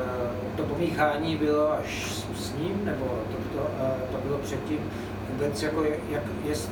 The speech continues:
jestli nějak podstatně tu sbírku změnila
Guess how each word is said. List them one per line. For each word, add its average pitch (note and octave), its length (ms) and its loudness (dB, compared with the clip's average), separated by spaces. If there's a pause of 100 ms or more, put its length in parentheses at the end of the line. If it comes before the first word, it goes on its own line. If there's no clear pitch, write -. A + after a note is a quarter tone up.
jestli D#3 360 2
nějak E3 240 4
podstatně D3+ 540 0
tu D#3+ 160 0
sbírku D3+ 720 0 (380)
změnila C3+ 1000 2